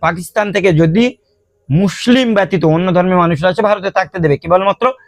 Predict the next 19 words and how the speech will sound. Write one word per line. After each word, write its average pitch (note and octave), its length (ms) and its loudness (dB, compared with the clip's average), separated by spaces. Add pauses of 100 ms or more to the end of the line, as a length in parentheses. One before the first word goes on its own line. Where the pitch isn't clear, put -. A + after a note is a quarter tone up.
(220)
মুসলিম A3 380 0
যদি A3 160 0
কেউ G3+ 140 2
আছে, F3 180 0
তাদেরকে F3+ 400 0
এখানে F#3+ 260 -2
নাগরিকত্ব F3 580 0
দেয়া F#3+ 180 2
তো G#3+ 120 -4
দূরের A3 220 2
কথা, A#3+ 180 2
কাউকে F#3+ 240 -2
থাকতেই G#3+ 420 -2
দেবে F3+ 140 0
না। B2+ 100 -6 (380)
অথচ D#3 280 -4
সেই D#3+ 240 0
বাংলাদেশের C#3 640 0 (240)
প্রাক্তন D3+ 520 -2